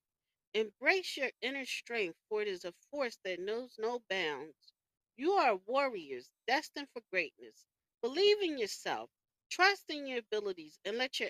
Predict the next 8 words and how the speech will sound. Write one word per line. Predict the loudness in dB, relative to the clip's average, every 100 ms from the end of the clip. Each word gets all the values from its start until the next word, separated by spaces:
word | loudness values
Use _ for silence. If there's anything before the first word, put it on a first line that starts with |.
| -4
indomitable | -4 -2 -2 -2 -2 -2 -6 -6 -8 _
spirit | -20 -8 0 2 2 0
guide | 0 2 2 -2
you. | -14 -20 _ _ _ _ _
Push | 2 2 0 -8
through | -6 -4
it | 0
all | 2 4 2 0